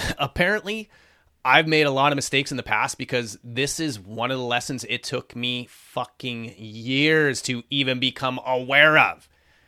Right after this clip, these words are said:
And that's the fact that the things that piss me off about people are really the things that piss me off about myself. It's amazing how many times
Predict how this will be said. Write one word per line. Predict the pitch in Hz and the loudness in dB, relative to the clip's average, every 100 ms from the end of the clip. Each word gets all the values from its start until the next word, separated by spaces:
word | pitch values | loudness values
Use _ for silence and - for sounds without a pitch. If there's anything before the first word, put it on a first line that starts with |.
| _ _ | _ _
And | 113 | -2
that's | 127 208 | 0 2
the | 180 | 0
fact | - 147 127 123 - - _ _ _ | 0 4 4 2 -6 -20 _ _ _
that | 139 139 | -2 0
the | 151 | 0
things | 156 180 202 | 0 -2 -2
that | 214 - | -4 -2
piss | 156 160 - | -4 -4 -6
me | 175 131 | -4 -2
off | 113 156 | 0 -2
about | 170 170 175 | -2 -4 -4
people | - 180 220 220 240 _ _ _ - | -6 -8 -6 -6 -8 _ _ _ 2
are | 147 | 2
really | 131 139 147 160 | 2 2 2 0
the | 147 | -2
things | - 139 147 123 | -2 -4 -2 -2
that | 131 - | -2 -2
piss | - 123 - | -8 -6 -6
me | 127 120 | -4 -2
off | 107 107 110 | -2 -4 -6
about | 104 101 101 | -6 -6 -6
myself. | 107 - - 143 87 - _ _ _ _ - | -8 -2 0 0 -2 -16 _ _ _ _ -8
It's | 143 - | -4 -2
amazing | 156 139 156 190 190 143 135 113 _ | -2 2 2 2 0 -4 -6 -10 _
how | - - - 160 | -16 -4 4 4
many | 175 160 156 | 6 2 0
times | - 120 104 - - | -2 -2 -4 -8 -20